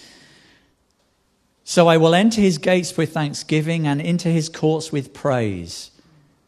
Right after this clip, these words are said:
Praise is the gateway to his presence. And I also want to just remind us about Hebrews thirteen fifteen. It says,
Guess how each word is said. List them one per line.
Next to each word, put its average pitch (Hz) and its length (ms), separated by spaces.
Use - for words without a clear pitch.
Praise 196 480
is 170 160
the 151 100
gateway 120 760
to 120 200
his 104 200
presence. - 840
And 147 80
I 160 60
also 226 300
want 156 120
to 131 80
just 151 260
remind 151 360
us 117 160
about 127 240
Hebrews 160 520
thirteen 139 500
fifteen. 110 680
It 135 180
says, 131 640